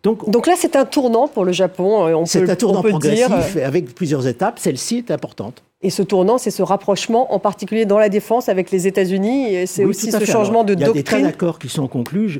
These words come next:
Speaker 1: et, et qui cou-, touchent des domaines très variés, pas simplement la défense. Je cite, euh, il y a deux projets, par exemple, dans l'intelligence artificielle, financés par des entreprises américaines comme Microsoft, euh, Amazon, Nvidia,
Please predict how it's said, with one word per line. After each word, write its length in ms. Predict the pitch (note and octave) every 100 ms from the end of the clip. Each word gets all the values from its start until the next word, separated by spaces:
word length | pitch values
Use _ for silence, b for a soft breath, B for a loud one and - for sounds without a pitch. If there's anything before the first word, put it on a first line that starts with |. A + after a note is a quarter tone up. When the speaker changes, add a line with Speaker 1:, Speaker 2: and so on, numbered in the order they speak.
| B B B _
Speaker 1:
et, 300 | E3+ E3+ D#3+
et 40 |
qui 160 | D#3+ G3+
cou-, 160 | - G#3+ - -
touchent 200 | A#3+ F3
des 80 |
domaines 300 | D#3+ E3+ F#3+
très 140 | - D#3+
variés, 280 | E3+ A3 G#3+
pas 140 | F#3
simplement 400 | F3+ E3 F3 D#3+
la 100 | D3
défense. 460 | D3+ D3+ G3 B2+ -
Je 100 | -
cite, 360 | C3 - E3+ -
euh, 120 | B2+ B B -
il 60 |
y 60 | B2+
a 40 |
deux 140 | B2 A3+
projets, 460 | - D#3+ D3 D3+
par 100 | C3+
exemple, 260 | A#2+ C3 A#2
dans 60 | A#2+
l'intelligence 540 | B2 D3 A2+ C3+ B2
artificielle, 720 | - A#2+ B2+ A2+ E3 F#3+ A#3 B B _
financés 480 | D3+ D3 D3+ E3
par 120 | D3 C3
des 140 | B2
entreprises 380 | B2 - C3+ A#2+
américaines 640 | A#2 A#2+ B2+ D3 C3+ B2+
comme 360 | D3+ B2+ A#2+ A#2+ b
Microsoft, 840 | C#3 - C3 - D#3 D3 - - C#3
euh, 160 | C3+
Amazon, 480 | B2 B2+ A#2+ C3+ C#3 C#3
Nvidia, 600 | C3 A#2+ B2 A#2+ D#3